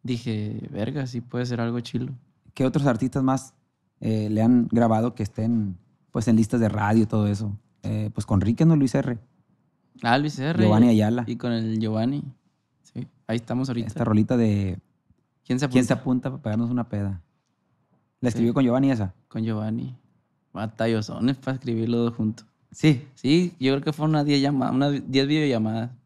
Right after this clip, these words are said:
Speaker 2: ¿Para terminar esa rola?
Speaker 1: Para terminarla.
Speaker 2: Como
Speaker 1: Sí.
Speaker 2: que no, no había tanta fluidez, ¿o qué?
Speaker 1: Sí, para empezar, se me hace que no nos conocíamos, eh, no sé, hemos visto como una vez, yo creo. En la, en una clase aquí de compositores nomás.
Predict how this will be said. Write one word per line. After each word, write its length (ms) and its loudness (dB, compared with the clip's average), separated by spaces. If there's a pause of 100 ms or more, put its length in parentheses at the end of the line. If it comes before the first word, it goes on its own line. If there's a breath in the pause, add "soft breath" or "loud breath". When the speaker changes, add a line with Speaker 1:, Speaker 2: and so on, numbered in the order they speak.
(100)
Speaker 2:
¿Para 140 0
terminar 300 4
esa 120 0
rola? 240 0
Speaker 1:
Para 140 -6
terminarla. 560 -4 (1800)
Speaker 2:
Como 200 0
Speaker 1:
Sí. 60 -6
Speaker 2:
que 120 4
no, 160 6
no 140 4
había 200 2 (340)
tanta 240 0
fluidez, 400 0
¿o 80 -6
qué? 120 -8 (300)
Speaker 1:
Sí, 100 -20 (100)
para 100 0
empezar, 300 -2
se 80 0
me 80 2
hace 80 0
que 100 -2
no 140 2
nos 180 0
conocíamos, 800 -2 (1200)
eh, 300 -2
no 80 -2
sé, 100 -4
hemos 160 0
visto 220 -4
como 160 -2
una 160 2
vez, 140 0
yo 120 -2
creo. 260 -6 (880)
En 160 -2
la, 240 -2
en 80 0
una 220 0
clase 260 -2
aquí 180 -6
de 140 -2
compositores 580 -2
nomás. 360 -2